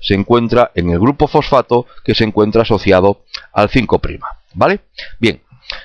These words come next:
deciros que los ácidos nucleicos entonces se encuentran formados por secuencias de nucleótidos, tal como acabamos de ver, os acabo de decir, pero según el monosacárido y según las bases nitrogenadas que lleve,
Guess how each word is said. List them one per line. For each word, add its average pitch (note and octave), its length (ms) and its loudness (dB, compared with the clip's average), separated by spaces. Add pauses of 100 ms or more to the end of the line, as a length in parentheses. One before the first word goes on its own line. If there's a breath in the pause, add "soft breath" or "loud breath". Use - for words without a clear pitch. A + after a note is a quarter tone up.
(120 loud breath)
deciros E3 360 0
que E3+ 320 2
los A#2+ 220 2
ácidos F3+ 320 2
nucleicos E3+ 720 0
entonces C#3+ 460 0
se A2+ 80 0
encuentran B2 440 0
formados B2 520 2
por D3 320 2 (200 soft breath)
secuencias F#2+ 560 -2
de D2+ 60 -8
nucleótidos, F3 760 0
tal A2+ 240 2
como D#2+ 160 -4
acabamos F2 400 2
de C#3 80 4
ver, F#3+ 200 0 (260)
os - 180 -12
acabo D#2+ 320 0
de A2+ 100 4
decir, D3 380 2 (340 loud breath)
pero F3+ 260 4
según F#3+ 440 2
el G#3+ 80 2
monosacárido D#3 840 -2 (340 loud breath)
y F#2 100 -2
según C3 420 2
las D#2 220 -2
bases C#3+ 360 0
nitrogenadas F2+ 800 -2
que - 140 -8
lleve, D#3 360 2